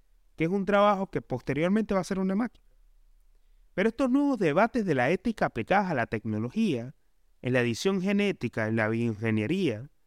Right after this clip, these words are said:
son los debates que van a tener participación también en el mundo de las leyes en los próximos años y en las próximas décadas. Porque es allí donde se necesita gente que razone y piense acerca de cómo se puede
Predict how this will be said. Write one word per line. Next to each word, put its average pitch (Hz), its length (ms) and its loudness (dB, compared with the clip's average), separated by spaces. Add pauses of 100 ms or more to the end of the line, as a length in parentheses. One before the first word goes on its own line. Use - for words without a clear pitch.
(480)
son 185 260 0
los 208 120 0
debates 190 500 2
que 135 120 -2
van 147 120 2
a 208 60 2
tener 151 300 -4
participación 180 880 -4
también 170 460 0
en 139 120 0
el 117 60 0
mundo 147 240 0
de 143 80 2
las 113 120 -2
leyes 147 260 2
en 131 80 -6
los 110 80 -8
próximos 123 400 -6
años 147 420 -2
y 107 80 -2
en 110 60 0
las 117 140 -4
próximas 190 420 -2
décadas. 175 320 -2 (640)
Porque 160 300 0
es 208 80 0
allí 233 360 4
donde 131 280 0
se 131 120 -6
necesita 147 480 -4
gente 208 360 0
que 151 100 -2
razone 139 580 0
y 135 80 -4 (200)
piense 214 480 -2 (300)
acerca 190 500 0
de 127 260 -2 (360)
cómo 220 260 0
se 160 120 -4
puede 208 540 -2